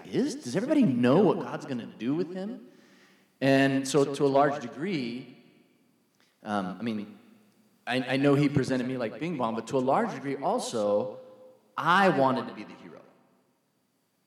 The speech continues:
Are you catching where we may be going here? We all want to be the hero to some degree, but I also had this altruistic thing as well where I wanted Ty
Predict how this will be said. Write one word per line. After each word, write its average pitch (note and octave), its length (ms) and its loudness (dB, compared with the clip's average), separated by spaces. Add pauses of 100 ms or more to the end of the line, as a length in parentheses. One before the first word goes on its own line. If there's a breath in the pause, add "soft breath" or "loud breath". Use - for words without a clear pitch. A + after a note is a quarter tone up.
(160)
Are G2+ 60 -14
you A2 200 -14 (120)
catching C#3 400 0
where B2+ 140 4
we B2+ 100 -2
may B2 220 -2
be B2+ 140 -2
going B2+ 260 0
here? B2+ 180 -8 (140)
We C#3 140 -8 (100)
all E3 260 -2
want C#3+ 340 0
to C#3 80 -2
be C3 180 -2
the A#2 120 -2
hero C#3 300 2
to G#2+ 80 -2
some B2 200 -6
degree, A#2 220 -4
but C3 160 -2
I C3 60 0
also E3 500 0 (440 loud breath)
had C#3 180 -6
this C3+ 260 -4
altruistic C#3+ 840 0
thing B2+ 220 -6
as A#2+ 120 -8
well E3 260 2
where B2 240 0
I B2 80 -8
wanted B2+ 640 -4 (800)
Ty A2 800 -2